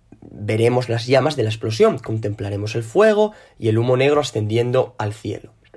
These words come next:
Sin embargo, si desde un primer momento sabemos que debajo de la mesa hay una bomba,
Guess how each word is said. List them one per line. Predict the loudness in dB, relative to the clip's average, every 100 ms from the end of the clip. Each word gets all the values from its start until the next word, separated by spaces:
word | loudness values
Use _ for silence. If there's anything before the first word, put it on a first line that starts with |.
| -20 _ _ _ _ _ _ _ -10
Sin | -2 2
embargo, | 4 4 2 0 -4 _ _ _
si | -10 -4 -2
desde | 2 2
un | 2
primer | 2 2 2
momento | 4 2 0 -4
sabemos | -6 -2 2 4 2 0 -14 -20 _ _ _ _ -8
que | -2
debajo | 2 2 2 2
de | 2
la | 4
mesa | 2 0 -2
hay | -4
una | -2
bomba, | 0 0 0 -8